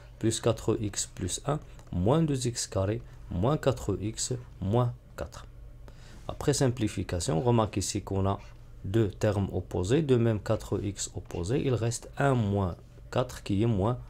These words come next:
moins trois, donc le résultat final c'est moins trois sur x carré plus deux x plus deux. Ce trinôme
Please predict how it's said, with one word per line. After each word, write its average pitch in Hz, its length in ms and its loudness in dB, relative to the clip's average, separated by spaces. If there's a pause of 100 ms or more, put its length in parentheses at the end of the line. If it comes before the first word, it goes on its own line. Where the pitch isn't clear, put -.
(400)
moins 101 240 2
trois, 113 300 0
donc 113 200 0
le 101 80 2
résultat 90 440 2
final 95 340 -2
c'est 95 160 -2
moins 104 260 2
trois 92 300 -2
sur 90 240 -2
x 120 220 -2
carré 92 240 0
plus 98 220 -6
deux 90 180 -4
x 120 280 -6
plus 120 300 -2
deux. - 140 -8 (720)
Ce - 160 4
trinôme 123 480 4